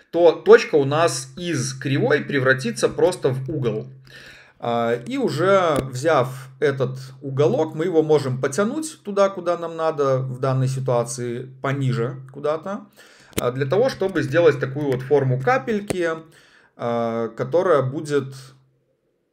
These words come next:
э, указывать на расположение нашего пользователя, то есть, ну, на геолокацию какую-то. А, теперь убираем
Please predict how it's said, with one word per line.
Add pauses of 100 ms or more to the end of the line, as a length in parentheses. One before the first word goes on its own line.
э, (200)
указывать
на
расположение
нашего (560)
пользователя,
то
есть,
ну,
на
геолокацию
какую-то. (1300)
А,
теперь (220)
убираем